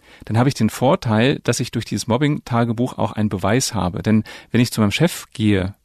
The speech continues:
später und sage, ich werde gemobbt, ich möchte, dass Sie was unternehmen, um ihm klarzumachen, das ist keine Befindlichkeit, brauche ich Beweise. Und da ist dieses schriftliche, ähm, Tagebuch ist super. Und wenn mich was stört,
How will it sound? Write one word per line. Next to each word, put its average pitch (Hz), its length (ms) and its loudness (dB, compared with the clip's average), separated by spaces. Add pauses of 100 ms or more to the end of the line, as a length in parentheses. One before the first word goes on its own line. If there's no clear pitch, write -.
(160)
später 110 420 0
und 98 120 0
sage, 107 260 0
ich - 140 -6
werde 104 180 0
gemobbt, 104 420 0
ich 113 140 -8
möchte, 117 200 -2
dass 110 180 -4
Sie - 100 -8
was 113 100 -6
unternehmen, 120 640 2 (460)
um 123 160 2
ihm 120 140 2
klarzumachen, 127 520 0
das 120 100 0
ist - 160 -4
keine 113 160 0
Befindlichkeit, 104 920 -2 (340)
brauche 117 260 0
ich - 100 -6 (140)
Beweise. 101 520 2 (180)
Und 101 160 -2
da 107 100 2
ist - 260 -2
dieses 107 220 -2
schriftliche, 110 680 0
ähm, - 400 -8
Tagebuch 107 360 -2
ist - 140 -2
super. 87 300 0 (800)
Und 117 200 0
wenn 143 140 6
mich 190 180 2
was 147 140 -2
stört, 95 460 -4